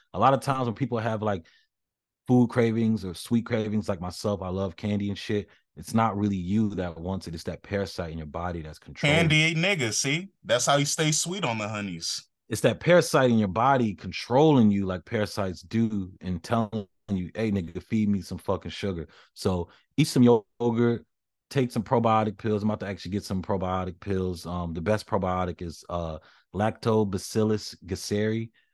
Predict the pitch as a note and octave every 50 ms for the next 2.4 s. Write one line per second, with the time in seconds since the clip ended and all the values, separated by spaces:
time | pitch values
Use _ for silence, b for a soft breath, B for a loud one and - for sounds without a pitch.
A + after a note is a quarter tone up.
0 | _ _ _ _ - F2+ F2+ F2+ E2+ E2 - - A2+ A2+ G2+ A2 F#2+ F#2+ F#2 F2+
1 | F2+ F#2 F2+ - - - E2 D2 F2+ F2+ - - - E2+ E2+ E2+ F2 E2 - -
2 | F2 E2+ E2+ E2 D#2+ D#2+ D#2+ -